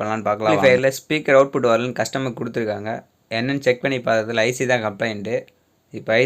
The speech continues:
சி மாத்த போறோம். ஃபஸ்ட்டு ஸ்க்ரூ எல்லாம் கழட்டிக்கலாம். இந்த ஆம்ப்ளிஃபையர்ல பார்த்தீங்கன்னா, எல் ஏ ஃபார்ட்டி ஃபோர் ஃபார்ட்டின்ற ஐ சி யூஸ் பண்ணியிருக்காங்க. சிங்கிள் ஐ சி மட்டும் தான் யூஸ் பண்ணியிருக்காங்க. இப்போ நம்ம அதை மாத்த போறோம். நம்ம அதுல போட்டிருந்த ஸ்க்ரூ எல்லாம் கழட்டியாச்சு. இப்போ போர்டு நம்ம திருப்பிக்கலாம்.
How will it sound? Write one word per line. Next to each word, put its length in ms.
சி 160
மாத்த 320
போறோம். 280
ஃபஸ்ட்டு 340
ஸ்க்ரூ 220
எல்லாம் 220
கழட்டிக்கலாம். 520
இந்த 120
ஆம்ப்ளிஃபையர்ல 560
பார்த்தீங்கன்னா, 320
எல் 100
ஏ 40
ஃபார்ட்டி 320
ஃபோர் 180
ஃபார்ட்டின்ற 460
ஐ 20
சி 120
யூஸ் 160
பண்ணியிருக்காங்க. 420
சிங்கிள் 380
ஐ 80
சி 120
மட்டும் 180
தான் 100
யூஸ் 120
பண்ணியிருக்காங்க. 500
இப்போ 160
நம்ம 180
அதை 160
மாத்த 280
போறோம். 240
நம்ம 160
அதுல 240
போட்டிருந்த 400
ஸ்க்ரூ 220
எல்லாம் 200
கழட்டியாச்சு. 540
இப்போ 200
போர்டு 220
நம்ம 200
திருப்பிக்கலாம். 480